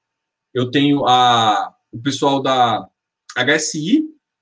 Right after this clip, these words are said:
o P V B I, né? Então é um ativo que eu gosto também, acho bastante interessante,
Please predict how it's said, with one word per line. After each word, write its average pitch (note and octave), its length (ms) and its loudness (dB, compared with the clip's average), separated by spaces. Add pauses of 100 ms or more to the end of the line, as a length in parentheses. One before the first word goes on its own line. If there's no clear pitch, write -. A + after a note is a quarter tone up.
(180)
o B2 120 -8
P D3+ 180 2
V D#3 120 0
B A#2+ 140 0
I, - 300 -4
né? A#2+ 240 -8
Então C3 220 -8
é C3+ 60 -6
um C#3 80 -4
ativo C#3+ 280 -8
que - 80 -6
eu B2+ 60 -4
gosto B2+ 340 -2
também, A#2+ 200 -8
acho C#3+ 220 -10
bastante B2+ 580 -10
interessante, C3 640 -10